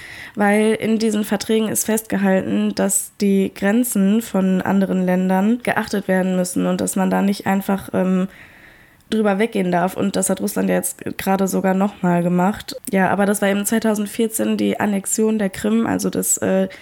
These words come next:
Russland die Krim eingenommen hat und seitdem ist eigentlich, äh, keine Ruhe zwischen Russland und der Ukraine. Also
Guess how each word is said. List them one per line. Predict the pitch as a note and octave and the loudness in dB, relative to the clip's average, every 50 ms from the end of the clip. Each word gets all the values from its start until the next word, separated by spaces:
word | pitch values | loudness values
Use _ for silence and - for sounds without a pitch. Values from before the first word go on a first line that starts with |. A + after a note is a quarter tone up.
| - - - - - - - - - - - _ - | -20 -20 -20 -20 -20 -20 -20 -20 -20 -20 -12 _ 0
Russland | A3 A3 A3 - A3+ G#3+ G3+ | 0 0 2 0 0 0 0
die | G3+ G3 | -2 -4
Krim | - - G#3 G3+ - | -2 -2 -2 -2 0
eingenommen | - - G3+ A3 A3 A3 A3 G#3+ G#3+ G#3+ A3 G#3+ | 0 0 0 2 2 2 2 2 2 2 2 2
hat | G#3+ G3+ - G#3 | 0 0 0 0
und | G3 G#3 | 0 2
seitdem | F#3+ F#3+ F#3 - G3+ G3+ G3+ G3 F#3+ - - - _ _ _ _ _ _ _ _ _ - | 2 0 0 0 0 2 2 2 0 -2 -4 -10 _ _ _ _ _ _ _ _ _ -4
ist | - G3 - - - | -4 -2 -2 -4 -2
eigentlich, | - F3+ F3 F#3 F#3+ F#3 - F#3+ F#3 F#3+ - - - - - - _ _ _ _ _ _ _ _ - | -2 0 0 0 -2 -2 -2 -2 -2 -2 -4 -8 -16 -18 -18 -20 _ _ _ _ _ _ _ _ -2
äh, | F#3 F3+ F#3 | -2 -2 -2
keine | F#3 - - - F3+ F#3 F#3 | -2 -4 -4 0 0 2 2
Ruhe | F3+ F3 F#3 F3+ F3 E3+ | 2 2 2 2 2 0
zwischen | - - - - - F#3 F3 F3 F3 - - - - - | -2 -2 -4 -2 0 0 2 2 0 -2 -4 -10 -8 -4
Russland | F#3+ F#3+ - - F3 E3 E3 - | -4 -2 -2 -2 -2 -2 -2 -2
und | F#3+ F3+ | -2 -2
der | F3 E3+ - | -2 0 -2
Ukraine. | - - - - F#3 - F3 F3+ F3+ F3 F3 | -2 -4 -4 -4 -2 0 0 0 2 2 0
Also | E3+ F3 F#3 F#3 F#3 | 0 0 0 0 0